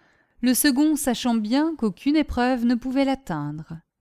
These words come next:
Ils passèrent ainsi devant le consulat de France, remontèrent jusqu'au ponceau jeté sur Yangkinping, traversèrent le ruisseau, prirent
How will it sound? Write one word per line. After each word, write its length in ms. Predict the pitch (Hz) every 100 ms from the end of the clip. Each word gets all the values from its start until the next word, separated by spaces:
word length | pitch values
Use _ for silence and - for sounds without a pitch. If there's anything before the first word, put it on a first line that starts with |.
| _ _ _ _ _ _ _ _ _ _ _ _ _
Ils 140 | 233 233
passèrent 420 | 285 - 359 349
ainsi 460 | 269 247 - - 370
devant 260 | 262 202 208
le 120 | 202
consulat 480 | - 196 - 190 190
de 120 | 180
France, 640 | 170 - 247 294 294 - - -
remontèrent 720 | 180 196 190 180 254 294 254
jusqu'au 320 | 190 - 214
ponceau 580 | - 214 202 - 302 349
jeté 420 | 247 190 208 220
sur 280 | 208 - 190
Yangkinping, 1120 | 196 214 240 - 247 196 202 247 311 269 190 - _ _ -
traversèrent 720 | - 269 294 - - 320 285
le 100 | 262
ruisseau, 640 | 240 254 - - 320 392 _ _ _
prirent 360 | - 208 214 196